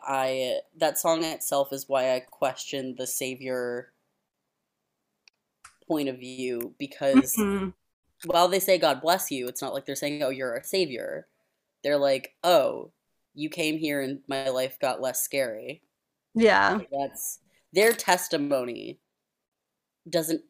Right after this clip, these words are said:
Speaker 1: point him out to be a savior as much as it does just a not shit person <laughs> who's actually,
Speaker 2: <laughs>
Speaker 1: like, means
Speaker 2: Like,
Speaker 1: well.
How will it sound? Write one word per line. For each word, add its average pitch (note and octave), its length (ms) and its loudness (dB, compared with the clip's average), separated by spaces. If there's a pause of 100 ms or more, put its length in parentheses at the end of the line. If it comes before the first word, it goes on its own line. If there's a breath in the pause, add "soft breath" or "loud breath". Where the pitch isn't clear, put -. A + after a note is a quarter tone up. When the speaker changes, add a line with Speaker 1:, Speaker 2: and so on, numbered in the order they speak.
(160)
Speaker 1:
point E3 220 -2
him D3+ 100 -4
out C#3 220 -2
to - 60 -10
be D3 140 -6
a B2+ 40 -8
savior C#3 460 -4
as B2+ 120 -8
much C3 200 -8
as - 80 -12
it B2 180 -14
does B2 240 -6
just - 220 -16
a A#2+ 60 -12 (540)
not C3 380 -8
shit - 360 -8
person - 600 -4
<laughs> - 40 -12
who's - 180 -4
actually, B3+ 500 2
Speaker 2:
<laughs> - 0 -
Speaker 1:
like, - 240 -12 (1700 loud breath)
means D#3 240 0
Speaker 2:
Like, A3+ 120 8
Speaker 1:
well. - 360 2